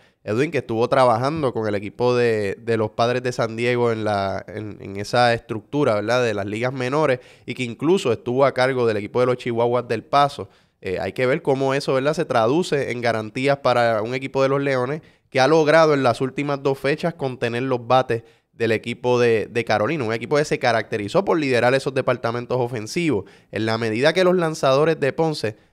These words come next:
mantengan esa consistencia, yo creo que va a ser clave. La gran oportunidad de los Gigantes, Javier,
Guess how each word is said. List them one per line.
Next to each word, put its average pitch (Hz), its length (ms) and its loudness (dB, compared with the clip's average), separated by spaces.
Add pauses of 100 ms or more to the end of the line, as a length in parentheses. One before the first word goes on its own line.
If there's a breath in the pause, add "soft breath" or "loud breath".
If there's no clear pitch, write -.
mantengan 123 580 -4
esa 147 240 -2
consistencia, 139 760 -4
yo 110 100 -2
creo 131 140 -2
que 127 100 -2
va 123 80 0
a 123 60 -2
ser 113 200 -6
clave. 117 400 2 (220 soft breath)
La 113 220 0
gran 135 240 2
oportunidad 185 600 2
de 165 80 2
los 160 140 2
Gigantes, 135 480 -2
Javier, 95 360 -6